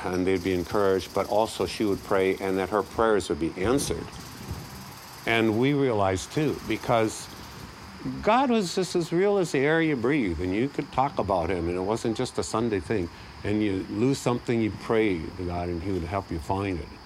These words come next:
I remember once, uh, who likes football here? All right, watching football. Well, we were playing football on the front lawn with my cousins out in Iowa,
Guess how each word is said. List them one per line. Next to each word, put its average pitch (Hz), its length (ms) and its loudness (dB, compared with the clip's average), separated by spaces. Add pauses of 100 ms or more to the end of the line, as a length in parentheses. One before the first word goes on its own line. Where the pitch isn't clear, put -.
(140)
I - 80 -2
remember 110 360 0
once, 101 360 0
uh, 90 160 -2 (480)
who 175 160 4
likes 147 240 4
football 110 400 2
here? 85 220 -2 (640)
All 90 80 -2
right, 120 460 4 (160)
watching 107 380 2
football. 92 400 0
Well, 135 160 6
we 147 80 4
were 160 80 4
playing 143 280 0
football 123 480 2
on 107 120 0
the 104 80 -2
front 104 240 -2
lawn 107 220 0
with 98 100 0
my 95 140 -2
cousins 98 400 -2
out 98 140 0
in 92 60 -2
Iowa, 92 280 -2